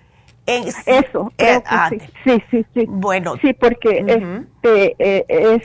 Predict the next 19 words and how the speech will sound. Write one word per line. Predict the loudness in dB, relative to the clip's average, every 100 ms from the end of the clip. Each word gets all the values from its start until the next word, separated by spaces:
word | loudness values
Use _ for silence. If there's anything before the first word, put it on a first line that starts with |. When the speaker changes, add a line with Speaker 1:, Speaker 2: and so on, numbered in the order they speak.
| -4
Speaker 2:
mm, | -2 0 0 -2 -4
un | -4 0
día | 2 2 0 -2
sí, | 0 0 -2 -4
un | -2 -2
día | 0 0 0
no, | 0 2 0
dice. | -2 -8 -8 -8 -10 -20 _
Speaker 1:
Bueno, | -4 -4 -2 -4
Speaker 2:
O, | 0
Speaker 1:
pues, | 0
Speaker 2:
o | 0
sea, | 0 2
en |
la | 2
noche, | 4 2 2 0
antes | 2 2 2
de |
Speaker 1:
ándale. | 4 2